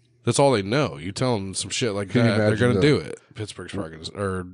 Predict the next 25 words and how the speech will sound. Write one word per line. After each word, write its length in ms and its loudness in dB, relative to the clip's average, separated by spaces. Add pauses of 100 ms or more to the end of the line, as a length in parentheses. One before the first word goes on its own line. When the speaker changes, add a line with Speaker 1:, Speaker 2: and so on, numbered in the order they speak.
(320)
Speaker 1:
Baltimore's 440 -2
probably 180 -10
gonna 120 -8
score. 300 -8 (200)
Speaker 2:
Um, 200 6
Speaker 1:
Bengal 260 6
down 240 4
on 60 0
the 60 -6
field. 440 -10
Eli 260 0
Apple. 320 -8 (420)
Speaker 2:
Um, 360 2 (160)
can 120 -2
you 80 0
imagine 180 6
Speaker 1:
Live 160 6
reactions. 760 4
Speaker 2:
Can 280 4
you 100 6
imagine 360 4
one 120 2
of 60 0
these 180 0
girls 340 2